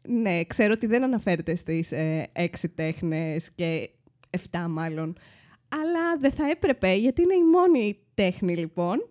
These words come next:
που διαγείρει και τις πέντε μα-, πέντε μας αισθήσεις. Άρα, κάτι που, ε, απασχολεί και τις πέντε μας αισθήσεις και τις ξυπνάει, αλίμονο αν δεν είναι τέχνη.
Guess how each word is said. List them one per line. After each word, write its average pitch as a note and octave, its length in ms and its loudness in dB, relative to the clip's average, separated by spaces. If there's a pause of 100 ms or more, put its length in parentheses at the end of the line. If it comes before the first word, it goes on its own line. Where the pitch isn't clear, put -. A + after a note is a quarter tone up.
που D4 420 2 (360)
διαγείρει A#3 340 -2
και D#4+ 100 -4
τις - 100 -12
πέντε C#4 280 -2
μα-, C4 340 -4 (120)
πέντε G3+ 220 0
μας A#3+ 200 -4
αισθήσεις. E3+ 580 -6 (580)
Άρα, F4+ 460 -2 (920)
κάτι C#4 260 -2
που, B3+ 140 -4 (640)
ε, G#3 200 0
απασχολεί G#3 440 -2
και C4 120 -6
τις - 120 -16
πέντε A#3 280 -2
μας G#3 280 -6
αισθήσεις A3 340 -6
και G3 100 -4
τις F#3 120 -10
ξυπνάει, G#3 580 -2 (480)
αλίμονο A#3+ 440 4
αν E3+ 80 4
δεν E3 120 2
είναι E3 140 4
τέχνη. E3 360 -2